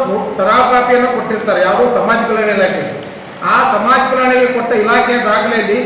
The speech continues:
ಎರಡು ಡೇಟ್ ಮೆನ್ಷನ್ ಮಾಡಿರೋ, ಒಂದು ಎರಡ್ ಸಾವಿರದ ಇಪ್ಪತ್ತೆರಡು, ಇನ್ನೊಂದು ಎರಡ್ ಸಾವಿರದ ಇಪ್ಪತ್ತೊಂದು. ಅಧಿಕಾರಿಗಳು, ಸಮಾಜ ಕಲ್ಯಾಣ ಅಧಿಕಾರಿಗಳು ಈ ಒಂದು ತರಾವಿನ ಒಂದು ಮನವಿ ಪತ್ರದ ಮೇಲೆ ಸರ್ಕಾರಕ್ಕೆ ಅನುದಾನ ಮಂಜೂರು ಮಾಡಕ್ಕೆ ಕಳಿಸ್ತಾರೆ. ಈ ಒಂದು ಇದೇ ತರಾವ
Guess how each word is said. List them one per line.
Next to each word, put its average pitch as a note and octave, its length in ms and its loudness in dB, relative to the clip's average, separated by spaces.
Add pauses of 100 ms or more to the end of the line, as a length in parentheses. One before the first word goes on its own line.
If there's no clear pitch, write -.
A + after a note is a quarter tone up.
(100)
ಎರಡು A3 240 -2
ಡೇಟ್ G#3+ 220 -2
ಮೆನ್ಷನ್ G3 300 -2
ಮಾಡಿರೋ, F3+ 240 -2
ಒಂದು F3 160 -2
ಎರಡ್ G3+ 180 0
ಸಾವಿರದ A3 200 -2
ಇಪ್ಪತ್ತೆರಡು, G#3+ 540 -2 (280)
ಇನ್ನೊಂದು G#3+ 340 -2
ಎರಡ್ G3 180 0
ಸಾವಿರದ G3 240 -2
ಇಪ್ಪತ್ತೊಂದು. G3 440 -4 (680)
ಅಧಿಕಾರಿಗಳು, B3+ 560 0
ಸಮಾಜ B3 220 0 (120)
ಕಲ್ಯಾಣ B3+ 200 2 (100)
ಅಧಿಕಾರಿಗಳು A#3+ 520 2 (460)
ಈ B3+ 40 0 (140)
ಒಂದು B3+ 220 0
ತರಾವಿನ B3 400 2 (960)
ಒಂದು G#3 180 -2
ಮನವಿ A#3+ 300 2
ಪತ್ರದ A3+ 300 0 (100)
ಮೇಲೆ E3+ 160 0 (540)
ಸರ್ಕಾರಕ್ಕೆ A3 640 0 (380)
ಅನುದಾನ A#3+ 300 2 (100)
ಮಂಜೂರು A#3 340 0
ಮಾಡಕ್ಕೆ A3 320 0 (100)
ಕಳಿಸ್ತಾರೆ. G3+ 440 -2 (560)
ಈ B3 40 0 (160)
ಒಂದು C#4 140 2 (120)
ಇದೇ A#3+ 140 2 (120)
ತರಾವ B3 260 4